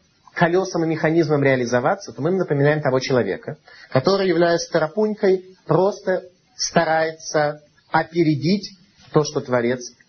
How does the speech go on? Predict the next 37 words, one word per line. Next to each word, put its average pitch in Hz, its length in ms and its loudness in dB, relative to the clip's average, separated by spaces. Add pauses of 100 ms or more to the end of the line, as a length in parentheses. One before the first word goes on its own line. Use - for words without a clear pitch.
(100)
задержал. 107 580 -2 (2500)
Тем 180 120 4
не 220 60 4
менее, 233 220 4
почему 220 280 -2
все-таки 208 320 -2
мир 185 160 4
устроен 165 440 2
именно 143 240 0
так? - 280 -10 (1500)
Почему 202 260 2
в 196 60 -2
мире 190 300 2 (160)
Бог 131 200 -2
скрыт? - 280 -14 (1160)
Почему 208 280 4
этот 233 180 -2
мир 226 180 2
не 208 100 -2
как 202 320 -4
Ганеден, 160 400 0
не 139 80 -6
как 147 180 -4
рай, 165 200 0
в 165 60 -20
котором 147 380 -2
Бог 147 160 0
был 127 320 0
виден 131 280 2
полностью? 135 600 -2 (760)
У 156 60 2
человека 190 420 2
не 202 160 4
было 202 180 4
бы 180 140 2
испытания 170 540 -2
временем. 139 560 0